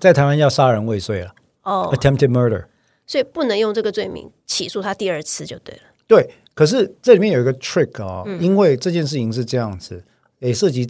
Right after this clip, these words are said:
Speaker 1: 本案的因果关系嘛。
Speaker 2: 嗯。
Speaker 1: 当时 Ryan Gosling 起诉他 attempted murder，是因为他的太太还没死，
Speaker 2: 对。
Speaker 1: 对吧？
Speaker 2: 没有，没有死者这件事情。
Speaker 1: 啊，脑-，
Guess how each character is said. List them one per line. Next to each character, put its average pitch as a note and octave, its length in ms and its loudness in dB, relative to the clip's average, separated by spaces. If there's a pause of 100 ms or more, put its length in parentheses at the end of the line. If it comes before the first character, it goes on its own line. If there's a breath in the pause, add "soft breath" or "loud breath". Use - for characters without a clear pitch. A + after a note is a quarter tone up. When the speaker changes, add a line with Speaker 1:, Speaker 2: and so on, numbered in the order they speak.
(100)
Speaker 1:
本 A2 160 0
案 B2+ 80 2
的 A#2+ 80 0
因 B2 80 0
果 G#2+ 160 -2
关 G2 220 -4
系 F#2+ 220 -8
嘛。 F2+ 180 -12
Speaker 2:
嗯。 G3+ 200 -8 (100)
Speaker 1:
当 A#3 180 2
时 C#3 240 0
Ryan F3+ 320 2
Gosling C3+ 600 0
起 - 200 -6
诉 C3+ 240 -4
他 B2+ 220 -2
attempted D3+ 640 -2
murder， C3+ 720 2
是 C#3+ 320 -6
因 C#3+ 380 0
为 A#2+ 280 2 (340 soft breath)
他 D#3 140 2
的 C#3 100 6
太 C3 160 2
太 A#2 160 2
还 G2 140 -4
没 G#2 160 0
死， - 300 -6 (160)
Speaker 2:
对。 - 480 -6
Speaker 1:
对 B2+ 100 2
吧？ G2 260 0
Speaker 2:
没 A#3 140 -2
有， A3 320 2 (100)
没 A3 300 0
有 F3+ 160 2
死 F#3+ 300 -6
者 - 260 -4
这 F3 100 -14
件 F3 160 -8
事 B2+ 140 -16
情。 - 140 -16
Speaker 1:
啊， F#3+ 60 4
脑-， B2 380 0